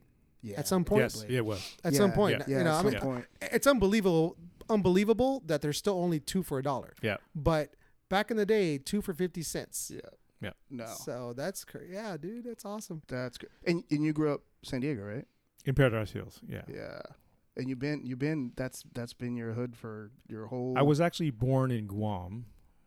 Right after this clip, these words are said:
Speaker 1: Oh,
Speaker 3: And
Speaker 1: I,
Speaker 3: then,
Speaker 1: I don't know
Speaker 3: um,
Speaker 1: if I knew that.
Speaker 3: No, I don't think I told you that. I was
Speaker 1: No.
Speaker 3: born in Guam.
Speaker 1: You don't tell me shit, dude.
Speaker 3: I
Speaker 1: What's going on?
Speaker 3: <laughs>
Speaker 1: Fuck,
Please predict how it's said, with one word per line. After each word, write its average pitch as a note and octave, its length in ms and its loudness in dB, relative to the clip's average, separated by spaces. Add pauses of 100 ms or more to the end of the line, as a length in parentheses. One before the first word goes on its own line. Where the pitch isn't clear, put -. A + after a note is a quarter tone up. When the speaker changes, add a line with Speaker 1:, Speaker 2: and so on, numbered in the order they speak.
Speaker 1:
Oh, C4 180 -2
Speaker 3:
And G2+ 240 -4
Speaker 1:
I, G#2+ 80 2
Speaker 3:
then, G#2+ 400 -2
Speaker 1:
I B2 100 -8
don't G#2+ 280 0
know D#4+ 60 -4
Speaker 3:
um, D#4 80 -6
Speaker 1:
if - 40 -12
I D4+ 60 -8
knew C#4 160 -4
that. F#2 200 -6 (100)
Speaker 3:
No, G2+ 320 -6 (260)
I A2+ 60 -10
don't A#2+ 120 -8
think C#3+ 140 -10
I C3 80 -6
told A#2+ 220 -6
you - 80 -10
that. - 180 -10
I A2+ 60 -2
was C#3 120 0
Speaker 1:
No. B3 60 -6
Speaker 3:
born D#3 180 2
in E3+ 60 0
Guam. G#2 400 -2 (160)
Speaker 1:
You D3+ 80 -6
don't B3 160 -2
tell - 140 -12
me G#3+ 100 -8
shit, F#3+ 260 -10
dude. - 120 -6
Speaker 3:
I A2+ 180 0
Speaker 1:
What's A2 140 -4
going G#3 240 -6
on? G2+ 120 -2 (280)
Speaker 3:
<laughs> - 260 -16
Speaker 1:
Fuck, F3+ 240 -8